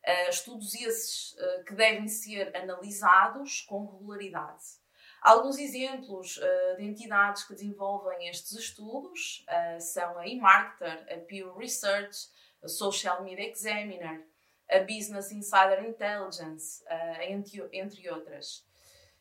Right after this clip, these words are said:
Por fim, eh, é importante perceber as diferenças que cada rede social tem,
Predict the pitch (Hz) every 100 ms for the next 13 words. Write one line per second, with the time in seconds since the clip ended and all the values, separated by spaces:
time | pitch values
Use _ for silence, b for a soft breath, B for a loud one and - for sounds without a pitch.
0 | b 277 277 - 330 247 190 - 185 190
1 | 190 185 180 - 175 175 175 - - -
2 | - 262 262 247 - 233 247 254 - -
3 | 208 202 202 254 208 208 220 220 - 254
4 | 247 254 262 269 285 - - _ _ _
5 | - - 226 233 220 202 214 220 - -
6 | - - 170 160 165 170 208 285